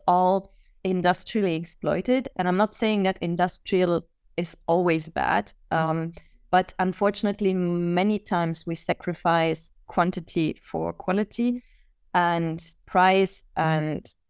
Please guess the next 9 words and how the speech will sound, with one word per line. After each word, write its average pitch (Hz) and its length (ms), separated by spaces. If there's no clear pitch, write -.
uh, 151 280
convenience 175 880
and, 165 580
mm, 165 500
are 196 260
ourselves 196 960
completely 180 520
disconnected - 880
from 175 600